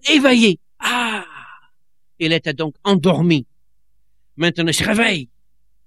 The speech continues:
C'est la conviction qu'apporte l'Esprit de Dieu par la parole de Dieu.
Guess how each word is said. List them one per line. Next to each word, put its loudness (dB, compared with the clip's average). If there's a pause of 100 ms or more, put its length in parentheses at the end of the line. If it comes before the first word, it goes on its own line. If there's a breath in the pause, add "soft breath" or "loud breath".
(720)
C'est 0
la -4
conviction 2
qu'apporte -6
l'Esprit -4
de -4
Dieu 0
par -8
la -6
parole -2
de 0
Dieu. -8